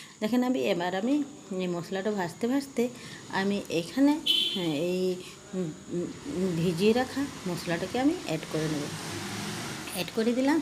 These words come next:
এ-, এটাও যতক্ষণ অবধি তেল না ছাড়ছে ততক্ষণ অবধি আপনাদেরকে এটাকে নাড়তে থাকতে হবে।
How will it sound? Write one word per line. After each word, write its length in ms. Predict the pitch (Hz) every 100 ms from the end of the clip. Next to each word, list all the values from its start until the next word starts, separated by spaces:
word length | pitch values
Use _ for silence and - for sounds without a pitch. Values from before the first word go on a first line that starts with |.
| - - 202
এ-, 200 | 196 -
এটাও 260 | 208 240 240
যতক্ষণ 400 | 226 240 240 262
অবধি 220 | 247 269 269
তেল 160 | 262 269
না 80 | 269
ছাড়ছে 360 | 262 294 285 220
ততক্ষণ 380 | 202 196 214 220
অবধি 220 | 220 269
আপনাদেরকে 460 | 208 190 185 185
এটাকে 320 | 214 254 349 381
নাড়তে 380 | 220 165 -
থাকতে 260 | 185 175 185
হবে। 120 | 185